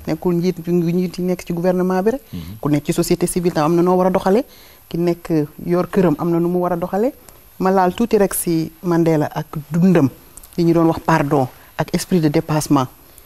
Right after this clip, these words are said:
Speaker 1: Dafa humble woon te wane woon na ne même am na échec si vie de famille am, daf ko nangu ba pare mu assumer responsabilité yooyu,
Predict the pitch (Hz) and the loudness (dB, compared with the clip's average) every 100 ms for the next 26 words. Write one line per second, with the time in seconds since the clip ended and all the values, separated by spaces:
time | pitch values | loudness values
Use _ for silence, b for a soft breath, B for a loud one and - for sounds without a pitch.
0 | B B 196 196 - 269 302 233 185 143 | B B -2 -2 -2 2 4 6 6 2
1 | 135 - B B - 202 214 247 220 190 | 0 -8 B B -2 0 2 2 4 4
2 | 185 165 147 - - 233 233 220 196 - | 4 4 2 -4 -2 0 2 0 0 0
3 | 196 165 - 180 151 180 165 - 175 156 | 0 -2 -2 -4 0 2 2 2 4 4
4 | 135 123 B B B - 160 170 185 185 | 2 -2 B B B -6 0 2 4 4
5 | 147 - B B 156 175 165 156 - 196 | 2 -2 B B -8 -2 2 2 0 0
6 | 190 170 160 156 - 156 160 151 151 151 | 2 4 2 0 -2 0 2 2 2 2
7 | 143 147 156 | 4 4 2